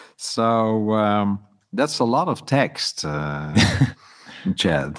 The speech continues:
Speaker 2: Yeah. <laughs>
Speaker 1: <laughs> That's a lot of text. But, uh, so basically you're saying, "I don't know who I am. So that's why I'm insecure when I meet people, uh, because how can I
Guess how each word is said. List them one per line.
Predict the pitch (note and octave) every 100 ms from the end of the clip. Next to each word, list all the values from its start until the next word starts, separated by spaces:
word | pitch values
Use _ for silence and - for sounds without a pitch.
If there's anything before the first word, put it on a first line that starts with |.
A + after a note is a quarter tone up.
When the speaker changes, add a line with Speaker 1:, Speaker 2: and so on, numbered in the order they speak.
| -
Speaker 2:
Yeah. | D#3
<laughs> | - F3 - - - A3 G3 - - - - - - A2 - -
Speaker 1:
<laughs> | - - - A#3+ C4+ F#3+
That's | C3 C3 -
a |
lot | C3+ C3+
of | -
text. | C#3 G#2+ - G#2 A2+ -
But, | - C#3 C#3 -
uh, | D3+ D3
so | C3 - D3+ D3+ D3+ C#3+ - - B2 B2 A#2+
basically | C#3 D3 D3+ D3+ C3 C#3 C#3 C#3 B2+
you're | B2
saying, | - C3 B2 A#2 A2 A2 A2+
"I | A2
don't | A#2+ C3
know | B2 A#2+
who | B2
I | A#2+ A2
am. | G2+ F2 F2 F#2 A#2+ D#3+ - _ _ -
So | - - G#2 G2+ G2+ G2 F#2
that's | G#2 -
why | G2 F#2+ G2
I'm | G2 G2 G2+ G2
insecure | G2+ G2 - - - G2 F#2
when | F#2
I | F2
meet | F2 A2+ D#3
people, | A2 F2 - D#2+ E2+ B2+ - _ _ _
uh, | - F2+ F#2 F#2
because | G2 G#2 G2 -
how | - G#2+ C3
can | B2+ A#2+
I | A#2 A#2 A#2 A#2 A2+